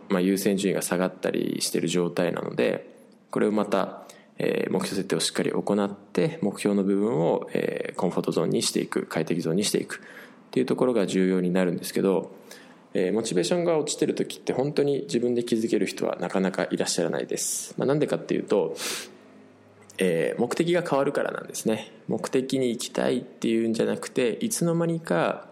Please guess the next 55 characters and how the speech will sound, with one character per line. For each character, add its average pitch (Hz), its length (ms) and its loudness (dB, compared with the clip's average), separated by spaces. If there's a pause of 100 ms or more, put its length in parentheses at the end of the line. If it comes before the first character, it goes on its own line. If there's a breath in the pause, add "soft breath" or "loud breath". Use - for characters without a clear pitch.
(440)
目 101 300 0
標、 117 180 2
目 110 140 -2
的 107 240 0
が 98 160 2
現 123 300 0
状 143 100 4
維 143 60 2
持 143 100 0
に - 340 -4
な 92 100 0
っ - 120 -12
ち - 140 -2
ゃ - 20 -2
う - 80 -4
ん - 80 -8
で - 80 -14
す - 120 -8
ね。 139 200 -2 (640 loud breath)
で、 135 80 2
現 139 200 2
状 170 100 2
維 175 40 2
持 170 140 0
に 127 80 2
な 107 100 4
る 101 140 0
と - 180 -4
ど 98 160 2
う 101 60 2
な 85 80 2
る 90 80 -2
か 87 140 0
っ - 60 -8
て - 160 -4
い 85 140 2
う 85 60 -4
と、 - 600 0
あ 92 140 -2
の、 - 160 -2
言 123 120 2
い 143 40 4
訳 147 260 2
が 127 140 0
か - 200 -2
な 98 100 2
り - 160 -4
多 87 160 2
く - 100 -6
な - 120 -4
っ - 40 -18
て - 160 -8
き - 140 -10
ま - 120 -6
す。 - 380 -10